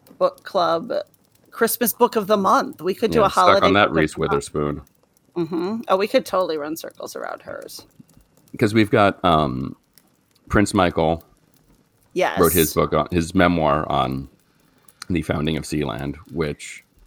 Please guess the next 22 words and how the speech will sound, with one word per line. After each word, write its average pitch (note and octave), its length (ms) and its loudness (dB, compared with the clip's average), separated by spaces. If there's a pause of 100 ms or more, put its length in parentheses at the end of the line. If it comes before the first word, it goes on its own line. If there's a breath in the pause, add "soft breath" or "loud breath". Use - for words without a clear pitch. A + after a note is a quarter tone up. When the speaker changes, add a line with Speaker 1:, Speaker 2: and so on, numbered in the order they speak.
Speaker 1:
Yes, - 440 -8 (180)
which F#3+ 180 -10
is - 320 -8 (200)
<clears throat> - 200 -8
Speaker 2:
how C#4+ 240 6
many G#3 200 4
Speaker 1:
very D4 100 2
Speaker 2:
people - 240 -2
can, F#2 160 -10
Speaker 1:
popular. - 160 -14 (340)
Speaker 2:
how C3+ 140 0
many D3+ 120 4
people C#3+ 220 0
have A#2+ 100 0
written G2+ 160 2
a G2+ 40 -2
book G#2+ 180 -4
about E2 340 -2
founding D#2 320 -2
their D2 140 -4
own C#2+ 100 -4
country? - 440 -10